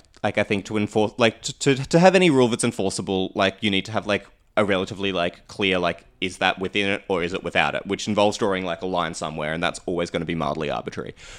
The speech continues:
But it's been really clear that the way that, like, a lot of these laws, like, lockdown kind of, like, rules have been created has been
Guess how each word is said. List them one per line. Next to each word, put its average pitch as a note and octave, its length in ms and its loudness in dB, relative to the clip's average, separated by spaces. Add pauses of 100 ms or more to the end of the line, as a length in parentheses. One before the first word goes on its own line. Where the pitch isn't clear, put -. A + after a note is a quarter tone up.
(120)
But A#2+ 80 2
it's G#2+ 120 -4
been B2 160 4
really A#2 180 2
clear A2+ 260 2
that G2 160 -2
the G2+ 80 -2
way G2 160 6
that, G2 160 -2
like, G2 180 0
a A2 40 0
lot F#2+ 140 2
of F#2 60 -2
these F#2 180 -2
laws, F2 560 -2 (200)
like, F2+ 180 0
lockdown F2 560 -2
kind F2 200 0
of, E2 80 -4
like, E2+ 180 0
rules F#2 360 0
have F#2 280 -2
been F#2 240 4
created A2 540 4
has G2+ 200 2
been F#2+ 340 2